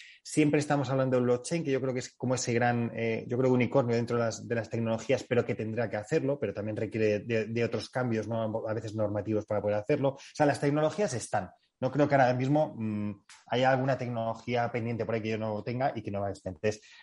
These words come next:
donde se tienen que producir esos movimientos y esa tendencia será en lo que hablábamos antes, ¿no? En esa concentración. O sea, sin duda alguna, creo que una de las claves estará en que si estos grandes, eh, industriales, estas grandes corporate, compran estas empresas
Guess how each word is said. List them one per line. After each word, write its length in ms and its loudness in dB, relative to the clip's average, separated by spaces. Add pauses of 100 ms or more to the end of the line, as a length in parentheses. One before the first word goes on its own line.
(100)
donde 160 2
se 100 -4
tienen 200 2
que 100 2
producir 300 2
esos 200 -4
movimientos 520 -2
y 60 -8
esa 140 -6
tendencia 600 -2 (240)
será 240 2
en 80 4
lo 80 4
que 80 2
hablábamos 360 4
antes, 200 -4
¿no? 200 -4
En 140 -2
esa 220 -4
concentración. 760 -2 (120)
O 60 -16 (120)
sea, 80 2
sin 240 4
duda 200 6
alguna, 500 4 (360)
creo 720 4
que 220 -2
una 240 -2
de 60 0
las 180 -6
claves 320 -4
estará 500 -2
en 140 -8
que 100 -8
si 180 -4
estos 320 -2
grandes, 720 2
eh, 480 -2
industriales, 680 0
estas 220 -4
grandes 260 -2
corporate, 520 -2 (420)
compran 800 2
estas 540 0
empresas 440 -4